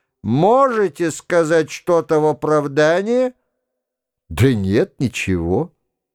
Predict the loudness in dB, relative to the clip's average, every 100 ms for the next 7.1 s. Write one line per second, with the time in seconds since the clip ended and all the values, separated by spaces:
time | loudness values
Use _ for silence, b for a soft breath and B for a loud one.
0 | _ _ _ _ _ _ _ _ _ 2
1 | 4 4 4 2 -2 -10 -10 -4 -2 -2
2 | -6 -4 0 0 0 -2 -4 0 0 2
3 | 2 2 2 2 0 -2 -2 -2 -2 -8
4 | _ _ _ _ _ _ 2 4 4 2
5 | -2 -4 -4 -4 -6 -2 -2 -2 -4 -4
6 | -4 0 0 2 2 2 0 -2 -4 -4